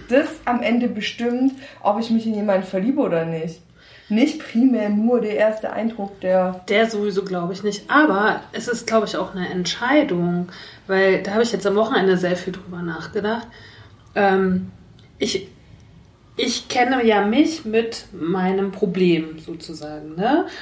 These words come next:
Speaker 2: Und wir hatten das ja ganz oft auch schon mal mit deiner Mutter, Kathi, diesen Phlegmatismus, so, ne? Das weiß ich, dass der bei mir liegt irgendwie und der ja sehr viel mit dick verknüpft ist. Und das ist in meinem Gehirn.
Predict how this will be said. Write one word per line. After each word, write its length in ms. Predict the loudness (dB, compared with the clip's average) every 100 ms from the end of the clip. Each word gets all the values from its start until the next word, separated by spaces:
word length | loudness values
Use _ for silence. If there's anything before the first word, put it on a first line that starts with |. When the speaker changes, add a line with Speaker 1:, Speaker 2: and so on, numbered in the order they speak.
| -10
Speaker 2:
Und 100 | -2
wir 80 | 0
hatten 160 | 2 0
das 140 | 2
ja 80 | 2
ganz 240 | 2 2
oft 220 | 2 2 0
auch 80 |
schon 160 | -2 -2
mal 100 | -2
mit 140 | -2
deiner 200 | -4 -2 -2
Mutter, 260 | 0 0
Kathi, 480 | 0 -2 -4 -4 -6 -10 -10
diesen 240 | -6 -2 -2
Phlegmatismus, 1000 | -2 -4 -2 0 0 -2 -4 -2 -4 -6 -20 -18
so, 280 | -10 -6
ne? 340 | 0 2 4 4
Das 180 | 2 -2
weiß 340 | 0 2 4
ich, 140 | 2 2
dass 220 | -2 -2
der 200 | -2 -2
bei 200 | 0 0
mir 180 | 2 2
liegt 560 | 2 4 4 2 -12 -14
irgendwie 540 | -10 -4 0 2 2 0 -6 -18 -20 -10
und 160 | 0 2
der 80 | 4
ja 260 | 4 4 2
sehr 240 | 2 4
viel 200 | 2 0
mit 220 | 2 2
dick 180 | 2 0
verknüpft 560 | -4 -8 -4 -4 -4 -6
ist. 140 | -6
Und 100 | -2
das 160 | 0 4
ist 160 | 4
in 80 | 4
meinem 260 | 2 2 0
Gehirn. 460 | 0 2 2 0